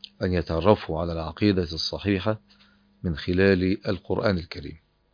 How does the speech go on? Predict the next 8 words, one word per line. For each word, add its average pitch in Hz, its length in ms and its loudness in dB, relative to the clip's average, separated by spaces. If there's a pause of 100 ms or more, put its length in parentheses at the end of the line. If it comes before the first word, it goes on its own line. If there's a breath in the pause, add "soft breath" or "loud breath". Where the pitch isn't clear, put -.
(920 soft breath)
فلو 101 180 2
قرأنا 117 640 4
مثلًا 98 540 2 (100)
في - 180 -6
قول 101 300 4
الله 92 380 2
عز 85 220 -2
وجل: 92 440 0